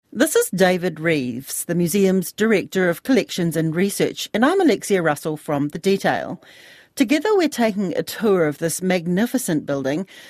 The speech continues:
talking about how we tell the stories of war, why there's been a surge in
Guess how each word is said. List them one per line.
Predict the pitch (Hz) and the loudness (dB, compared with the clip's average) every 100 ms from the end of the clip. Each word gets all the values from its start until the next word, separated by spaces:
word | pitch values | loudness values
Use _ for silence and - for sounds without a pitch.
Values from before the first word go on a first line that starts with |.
| - - | -16 0
talking | 294 330 392 | 0 4 4
about | 294 247 | 4 2
how | 185 214 214 | 0 0 0
we | 190 175 | 0 -4
tell | - - 214 208 214 | -4 -2 2 2 2
the | 175 | -2
stories | - - 220 202 190 175 160 | -6 -6 -4 0 0 0 -2
of | 160 | -4
war, | 147 156 185 175 143 - - - | -4 -2 0 2 0 -2 -14 -8
why | 196 240 359 | 0 2 2
there's | 339 294 - | 2 0 0
been | 214 208 | 0 0
a | |
surge | - - 262 247 240 - - | -2 -2 2 2 2 -2 -4
in | 196 | -2